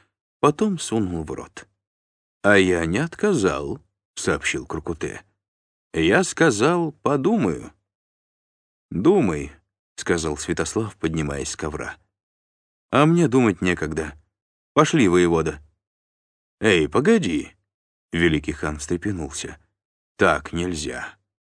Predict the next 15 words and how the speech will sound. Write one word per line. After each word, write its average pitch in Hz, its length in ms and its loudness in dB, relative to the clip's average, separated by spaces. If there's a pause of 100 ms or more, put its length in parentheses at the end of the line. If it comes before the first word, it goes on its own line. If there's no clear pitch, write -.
(340)
Вы 107 340 4
гости 190 460 0
мои. 69 460 -6 (720)
Разве 87 440 4
хорошо, 85 680 -2
когда 78 420 -4
гости - 720 -2 (320)
уходят 82 600 2
так 73 220 -4
поспешно?" - 720 -4 (720)
Святослав 80 720 -4
развернулся 98 720 0
всем 104 300 -6
телом, 71 480 -6 (340)
стремительно. 85 800 -4